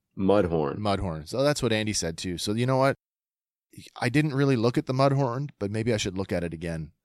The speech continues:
Speaker 2: I just thought, you know,
Speaker 1: Mm.
Speaker 2: that, that adult mudhorn in The Mandalorian, I mean, that horn, the, the main, it was massive. Who knows?
Speaker 1: And I think that's just the tip of it.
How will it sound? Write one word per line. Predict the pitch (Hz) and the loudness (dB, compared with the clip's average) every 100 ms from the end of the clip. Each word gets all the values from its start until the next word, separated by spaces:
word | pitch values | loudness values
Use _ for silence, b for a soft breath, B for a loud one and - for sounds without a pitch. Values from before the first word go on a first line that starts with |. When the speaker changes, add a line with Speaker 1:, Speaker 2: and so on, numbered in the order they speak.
| _ | _
Speaker 2:
I | 127 | -4
just | 143 - | 0 4
thought, | 170 156 | 6 6
you | 92 | 4
know, | 90 - | 4 4
Speaker 1:
Mm. | |
Speaker 2:
that, | 117 107 - - _ _ _ | 4 2 -4 -20 _ _ _
that | 113 113 - - | -2 0 0 -2
adult | 107 123 131 113 | 0 2 2 0
mudhorn | 110 123 127 135 131 | -4 -4 -4 -4 -4
in | |
The | 107 | -4
Mandalorian, | 104 117 110 98 107 135 | -4 -4 -4 -2 -2 -2
I | 117 | -4
mean, | 107 104 104 _ - | -4 -6 -10 _ -20
that | 117 110 180 151 _ - | -10 -4 -4 -4 _ -20
horn, | - - 165 92 95 | -8 -2 0 0 -2
the, | 95 - - | -6 -10 -8
the | 101 | -6
main, | 95 104 127 123 | -4 -2 -4 -4
it | 135 | -6
was | 202 - | -6 -8
massive. | 82 95 - 277 - - - - _ _ _ _ _ - | -12 -8 -2 -2 -4 -12 -16 -20 _ _ _ _ _ -2
Who | 196 | 2
knows? | 131 | 4
Speaker 1:
And | 104 | 4
I | 101 | 4
think | 98 123 110 | 2 0 0
that's | 104 104 - | -2 -2 -4
just | - 101 - | -2 0 0
the | 82 | -6
tip | - 117 - | 2 2 4
of | 69 | 0
it. | 67 | -4